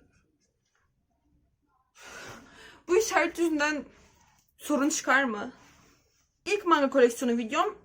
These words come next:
Buradan izleyebilirsin. O videoda gösterdiğim mangaları dün gece bir not aldım. Onun devamını göstereceğim. Onları da birazcık göstereceğim hani neler var diye. Bir de yeni aldıklarımı falan göstereceğim. Bir, iki, üç, dört rafım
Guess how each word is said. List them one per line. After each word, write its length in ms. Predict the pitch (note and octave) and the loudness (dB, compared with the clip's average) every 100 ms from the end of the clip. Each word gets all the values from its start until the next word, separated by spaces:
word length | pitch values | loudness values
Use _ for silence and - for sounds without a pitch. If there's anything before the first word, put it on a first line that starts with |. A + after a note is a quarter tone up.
| B3+ | -4
Buradan 320 | D4+ A#3+ B3+ | -2 0 0
izleyebilirsin. 840 | A#3 B3 A#3 A#3+ A#3 A3+ - F#4 - - - - - | 0 -2 -4 -2 -4 -4 -6 -6 -6 -18 -20 -20 -2
O 160 | D4+ F4+ | 0 2
videoda 560 | E4+ F4+ F4+ G#4 F4+ - | 0 0 0 0 0 2
gösterdiğim 580 | B3+ C#4+ - D#4+ D#4+ F4 | 6 6 6 0 4 6
mangaları 540 | E4+ D#4+ E4+ G#4+ E4+ | 6 6 2 2 4
dün 160 | E4+ E4 | 6 6
gece 240 | D4 E4 | 4 2
bir 100 | D#4 | 4
not 280 | D#4+ E4 - | 4 0 -2
aldım. 400 | G#3 G#3 G#3+ D#4+ C#5 - - - _ | 2 4 4 2 0 -8 -20 -20 _
Onun 320 | C#4+ E4+ G4+ | 6 6 6
devamını 420 | D#4 D4+ D4 D4 A#3+ | 4 6 4 4 2
göstereceğim. 380 | G3+ F#3+ F#3+ | 0 -2 0
Onları 320 | A3 C4+ E4+ C#4 | 4 6 6 2
da 80 | |
birazcık 420 | G3+ G3+ F3+ F#3 G3 | 2 2 0 -2 -2
göstereceğim 600 | A3 - C4+ A#3+ C#4 C#4 | -2 0 0 2 2 0
hani 340 | G#3+ G3+ G3 - _ _ - _ | 0 -2 -6 -12 _ _ -20 _
neler 400 | C4 B3+ A#3 G#3+ | 4 8 8 6
var 260 | G#3 G3+ G3+ | 6 4 2
diye. 260 | C#4 G4+ A#4 | -2 -4 0
Bir 60 | |
de 40 | G4+ | 2
yeni 240 | F4 F#4 | 2 6
aldıklarımı 500 | F#4 E4+ F4 E4+ D#4 | 6 6 2 0 0
falan 280 | D#4 D4+ C#4+ | 2 2 2
göstereceğim. 560 | G#3+ - G3+ G3 D#4 G4 - - - _ _ _ | 0 0 -4 0 0 -2 -8 -20 -20 _ _ _
Bir, 180 | D#4+ E4+ | 4 4
iki, 240 | C4+ C#4 | 4 -4
üç, 260 | C#4 C#4+ - | -2 -2 2
dört 300 | E4 G4+ - | 2 2 2
rafım 300 | D4 C#4+ G4+ | 2 2 -2